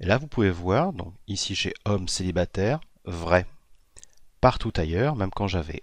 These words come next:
homme, c'était faux, ou quand j'avais célibataire femme, c'était faux. Ici, dans cet exemple, nous avons associé deux cellules, mais il n'y a aucune limitation avec la fonction et. Je peux très bien rajouter trois, quatre, cinq cellules pour faire mon test vrai.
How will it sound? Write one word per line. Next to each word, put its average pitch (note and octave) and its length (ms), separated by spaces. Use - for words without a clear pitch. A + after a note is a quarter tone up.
homme, D#2+ 300
c'était - 280
faux, A#2 340
ou F2+ 140
quand G2 180
j'avais E2+ 240
célibataire F2+ 680
femme, B2 400
c'était - 320
faux. - 240
Ici, A2+ 260
dans E3 80
cet - 200
exemple, A#2+ 300
nous F#2+ 100
avons E2+ 160
associé A#2 320
deux C3 120
cellules, G2 480
mais F2 120
il F#2+ 120
n'y A2 120
a - 120
aucune C#3 300
limitation A2 580
avec F2 220
la E2 60
fonction - 420
et. A2 220
Je - 100
peux - 140
très - 200
bien A2 140
rajouter E2+ 380
trois, A2 320
quatre, - 300
cinq - 340
cellules G2 340
pour - 160
faire A#2 140
mon F2 100
test - 440
vrai. D2+ 360